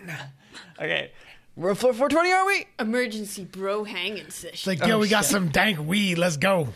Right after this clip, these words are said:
Speaker 1: Okay,
Speaker 2: Okay.
Speaker 1: uh, approaching to the, the appropriate distance and then giving, you know, respectful bow.
Speaker 2: Respect, you respectfully,
Speaker 4: Yeah.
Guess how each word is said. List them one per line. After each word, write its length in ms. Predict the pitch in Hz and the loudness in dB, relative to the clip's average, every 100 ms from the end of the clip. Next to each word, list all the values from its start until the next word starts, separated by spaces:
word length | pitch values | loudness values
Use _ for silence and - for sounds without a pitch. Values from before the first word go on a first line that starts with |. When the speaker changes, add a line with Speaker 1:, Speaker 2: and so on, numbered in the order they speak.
| - - | -12 -6
Speaker 1:
Okay, 320 | 180 170 147 - | -2 0 -2 0
Speaker 2:
Okay. 0 | 180 | 2
Speaker 1:
uh, 300 | 180 175 170 - - - - - 165 139 - - - | 4 2 -2 -8 -20 -20 -18 -18 -14 -12 -14 -14 -10
approaching 1000 | 196 - - - 185 180 175 170 170 170 | -10 -10 -14 -4 -2 -2 -6 -6 -6 -8
to 160 | 165 170 | -8 -8
the, 260 | 156 165 147 | -6 -6 -4
the 160 | 165 | -4
appropriate 520 | 165 - 170 151 165 160 | -4 -2 -4 -2 -4 -2
distance 520 | 165 - 165 160 - | -6 -6 -10 -10 -10
and 100 | 156 | -8
then 240 | 156 160 | -8 -10
giving, 500 | 151 160 160 160 160 | -10 -10 -8 -10 -10
you 100 | 151 | -12
know, 280 | 156 156 151 | -10 -10 -12
respectful 440 | 151 147 170 - 165 | -12 -4 -4 -2 -2
bow. 300 | 165 151 160 | 2 2 2
Speaker 2:
Respect, 420 | 160 175 160 - | 2 -2 -2 -6
you 160 | 170 156 | -4 -2
respectfully, 460 | 151 156 143 135 | -2 -2 -2 -2
Speaker 4:
Yeah. 60 | 139 | -2